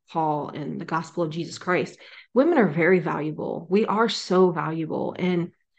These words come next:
God, we are half of the body of Christ, right? There's only two, male or female, and we're half of that. And so, um, we, we are invaluable to the Lord. And though, you know, we have different roles as men and women,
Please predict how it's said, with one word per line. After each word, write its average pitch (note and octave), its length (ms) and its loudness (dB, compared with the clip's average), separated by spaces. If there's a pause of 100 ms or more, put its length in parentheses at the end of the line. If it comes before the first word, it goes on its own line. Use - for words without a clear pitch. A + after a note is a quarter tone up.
(160)
God, G3 440 6
we A#3 200 2
are F#3 100 4
half F#3 520 -4
of F3+ 180 -6
the F#3 80 0
body G#3 240 2
of G3+ 100 -2
Christ, - 480 -4
right? F#3 240 -4
There's F3 160 -4
only A3 300 -2 (180)
two, G3 480 2
male A#3 420 2
or B3+ 60 -4
female, - 540 -2 (260)
and G3+ 120 0
we're B3+ 140 4
half A#3+ 360 -2
of C#3 80 -4
that. - 240 -6 (400)
And F3 200 2
so, F3 580 2 (120)
um, E3 460 -4 (280)
we, A3 680 -2
we A3+ 380 0
are E3+ 600 0
invaluable E3+ 720 2
to - 160 -8
the E3 60 -4
Lord. D#3 500 -4
And E3+ 320 0
though, C#4 460 2 (280)
you F#3+ 120 -2
know, F3+ 140 0
we G3 220 0
have F#3 240 -4
different F3+ 400 -2
roles F3 560 0
as F#3+ 200 -6
men F3+ 180 0
and F3+ 160 0
women, G#3 460 -2